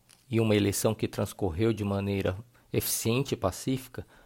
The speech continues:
foi o primeiro passo na direção da redução da aversão a risco dos investidores locais e internacionais.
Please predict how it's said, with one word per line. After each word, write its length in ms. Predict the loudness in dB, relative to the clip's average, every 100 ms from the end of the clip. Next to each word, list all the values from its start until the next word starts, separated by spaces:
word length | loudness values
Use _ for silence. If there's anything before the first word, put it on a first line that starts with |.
| _
foi 200 | -2 0
o 40 | 2
primeiro 420 | 0 2 0 0
passo 420 | 4 4 4 0
na 80 | -4
direção 480 | -2 -2 -2 -4 -2
da 120 | -2
redução 520 | -2 -4 -6 -4 0
da 120 | 0
aversão 440 | 2 0 -2 -2 -2
a 40 |
risco 500 | -4 -4 -4 -6 -8
dos 160 | -6 -2
investidores 600 | -2 -2 -2 -2 0 0
locais 440 | -2 4 4 4
e 20 |
internacionais. 1000 | 0 -2 -2 -2 -2 -2 -2 -6 -14 -16